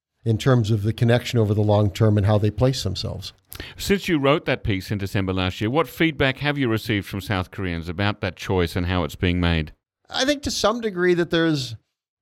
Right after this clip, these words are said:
Speaker 1: a, an elaborate dance that's going on.
Speaker 2: Mm-hmm.
Speaker 1: I mean, we certainly saw that a bit with President Moon. We even saw that a bit with, uh, President Yoon going, for example, to the nato,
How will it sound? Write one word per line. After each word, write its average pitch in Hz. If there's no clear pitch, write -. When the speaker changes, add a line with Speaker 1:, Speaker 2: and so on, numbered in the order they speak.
Speaker 1:
a, 165
an 165
elaborate 165
dance 190
that's 131
going 123
on. 104
Speaker 2:
Mm-hmm. 110
Speaker 1:
I 156
mean, 165
we 165
certainly 277
saw 165
that 135
a 127
bit 147
with 131
President 113
Moon. 165
We 349
even 285
saw 135
that 120
a 113
bit 120
with, 117
uh, 113
President 117
Yoon 160
going, 123
for -
example, 110
to 101
the 107
nato, 107